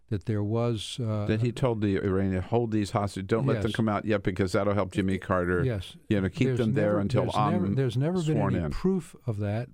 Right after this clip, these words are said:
Speaker 1: However, we do know that George Bush was in Paris,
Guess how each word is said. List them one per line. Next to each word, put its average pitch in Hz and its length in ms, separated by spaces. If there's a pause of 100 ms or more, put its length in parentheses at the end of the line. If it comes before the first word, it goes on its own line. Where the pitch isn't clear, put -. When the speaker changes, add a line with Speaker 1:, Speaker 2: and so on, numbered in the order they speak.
Speaker 1:
However, 120 520
we 107 200
do 139 240
know 110 320 (460)
that 104 100
George 127 340
Bush - 260
was 104 220
in 98 120
Paris, 127 600